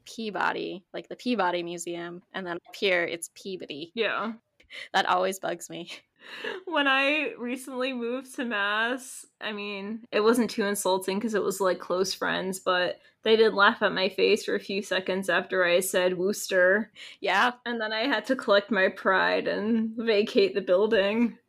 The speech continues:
Speaker 1: 'Cause it's Worcester. <laughs>
Speaker 2: Yep. So if you ever enter Mass, you're not allowed to go in without pronouncing that right.
Speaker 1: Yep. They'll, they'll stop you at the Mass border and ask you if you can pronounce it
Speaker 2: <laughs>
Speaker 1: correctly.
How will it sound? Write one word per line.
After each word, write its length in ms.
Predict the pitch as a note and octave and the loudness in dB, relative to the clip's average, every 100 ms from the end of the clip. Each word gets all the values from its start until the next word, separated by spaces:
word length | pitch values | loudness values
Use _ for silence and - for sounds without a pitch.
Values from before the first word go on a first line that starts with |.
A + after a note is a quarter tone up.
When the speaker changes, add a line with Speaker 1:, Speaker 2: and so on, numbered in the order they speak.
| _ | _
Speaker 1:
'Cause 200 | A3 F#3+ | -10 -8
it's 180 | F3 - | -8 -8
Worcester. 560 | - F#3+ - D#3+ D3+ - | -6 -4 -4 -4 -6 -6
<laughs> 360 | G4+ - - - - | -6 -6 -8 -16 -8
Speaker 2:
Yep. 380 | B3+ G#3+ A3 G3+ _ - | -2 -2 -2 -6 _ -10
So 520 | A3 G3+ F#3+ G#3 A#3 - | -4 -2 -2 -4 -6 -6
if 120 | A#3+ | -2
you 120 | B3 | 0
ever 320 | B3 B3 B3 - | 4 4 2 -2
enter 320 | A3 A3+ B3+ | -4 -2 -4
Mass, 800 | G3+ G3 G3 G3+ G#3+ A3+ - - | -2 0 0 0 0 -4 -8 -10
you're 160 | - G#3+ | -8 -4
not 240 | G#3+ A3 - | 0 0 2
allowed 280 | G3+ G3 A#3 | 0 -2 -4
to 100 | A3 | -4
go 280 | G3 F#3+ | -2 -2
in 200 | F#3+ G3 | -2 -4
without 300 | G#3 A3 F#3+ | -6 -4 -6
pronouncing 540 | - G#3+ G3 G3 G#3+ F#3+ | -6 -6 -4 -6 -8 -4
that 240 | G3 G3 | -2 -2
right. 440 | - F#3 F#3+ G3+ - _ - | -2 0 0 -2 -4 _ -6
Speaker 1:
Yep. 320 | F#3+ G3+ G3+ - | -2 0 -2 -6
They'll, 140 | G3+ G#3 - | -8 -8 -2
they'll 140 | G3+ | 0
stop 340 | G3+ - G#3+ A3 | 2 4 4 4
you 80 | A3 | -2
at 140 | G#3+ | -2
the 80 | A3 | -4
Mass 260 | G#3 A3 | -6 -6
border 380 | - A3 A#3+ A#3 | -4 -2 0 2
and 120 | A3 | 2
ask 280 | - F#3 - | 0 -2 -2
you 80 | A#3 | -8
if 100 | A#3 | -8
you 80 | G#3 | -10
can 180 | A#3 A3+ | -10 -10
pronounce 360 | A3 G#3 G#3+ - | -8 2 4 4
it 140 | G#4 | 2
Speaker 2:
<laughs> 20 | |
Speaker 1:
correctly. 720 | - B3 A#3+ - A3 G#3 B3+ | 2 0 0 -2 2 2 0